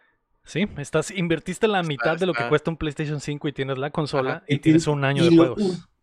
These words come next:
Speaker 3: y un chingo de juegos, y buenos.
Speaker 2: Y juegos que salen día uno, o sea,
Speaker 1: Y juegos
Speaker 2: aparte.
Speaker 1: que
Speaker 3: Y
Speaker 1: salen
Speaker 3: juegos
Speaker 1: día
Speaker 3: que
Speaker 1: uno,
Speaker 3: salen día uno.
Speaker 1: exactamente.
Speaker 2: Ah,
Speaker 3: Y además
Speaker 2: bien.
Speaker 3: todo Yakuza, que, pues,
Speaker 2: Ajá.
Speaker 3: Yakuza, pinche serie sota.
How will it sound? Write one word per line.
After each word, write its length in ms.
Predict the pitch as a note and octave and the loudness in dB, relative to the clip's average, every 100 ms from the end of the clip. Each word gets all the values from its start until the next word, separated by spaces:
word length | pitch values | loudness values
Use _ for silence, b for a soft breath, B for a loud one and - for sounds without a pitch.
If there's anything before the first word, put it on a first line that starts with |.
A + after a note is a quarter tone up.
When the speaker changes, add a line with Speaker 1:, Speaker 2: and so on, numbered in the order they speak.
| _ _ | _ _
Speaker 3:
y 100 | D#3+ | 0
un 180 | G3+ G#3 | 0 0
chingo 260 | - A3 A#3 | -4 -2 0
de 80 | A3 | 0
juegos, 640 | A#3 A#3 F3 A2+ - _ | 0 0 -2 -4 -12 _
y 120 | - D3+ | -6 0
buenos. 800 | C#3+ A3 A#3+ F3+ A#2+ - _ _ _ _ | 4 4 4 0 -4 -12 _ _ _ _
Speaker 2:
Y 60 | C#3 | -6
juegos 340 | D3 D3 F3+ | 2 2 2
que 80 | C3+ | 0
salen 300 | C#3+ D3 D3+ | 0 0 0
día 180 | D3 C#3+ | 2 2
uno, 320 | F#3 D#3+ A2 | 0 -6 -14
o 60 | A#2 | -10
sea, 220 | B2+ A2+ A#2+ | -8 -8 -6
Speaker 1:
Y 40 | |
juegos 20 | |
Speaker 2:
aparte. 180 | A2+ D#3 | 0 0
Speaker 1:
que 60 | C#3 | 0
Speaker 3:
Y 20 | |
Speaker 1:
salen 160 | B2+ C3 | -4 -2
Speaker 3:
juegos 100 | B2 | -2
Speaker 1:
día 40 | |
Speaker 3:
que 60 | A2+ | -6
Speaker 1:
uno, 60 | B2 | -8
Speaker 3:
salen 220 | A#2+ B2 | -6 -4
día 120 | A2+ G#2+ | -6 -6
uno. 220 | D3 D#3 | -8 -8
Speaker 1:
exactamente. 320 | A#2 A#2 - - | -10 -16 -18 -8
Speaker 2:
Ah, 60 | |
Speaker 3:
Y 40 | C3 | -2
además 240 | B2+ D3 | 2 0
Speaker 2:
bien. 60 | - | 0
Speaker 3:
todo 180 | E3 E3+ | 4 4
Yakuza, 680 | D3 C#3 E3+ G3 C3 G#2+ _ _ _ | 4 0 -2 0 -4 -6 _ _ _
que, 180 | G#2+ - _ _ | -16 -16 _ _
pues, 220 | A2 _ _ - | -20 _ _ -12
Speaker 2:
Ajá. 60 | A2 | -10
Speaker 3:
Yakuza, 240 | A2+ A#2+ - _ | -10 -10 -12 _
pinche 200 | - C#3+ | -12 -12
serie 300 | - A2 G2+ | -6 -6 -6
sota. 380 | - A2+ - | -8 -10 -10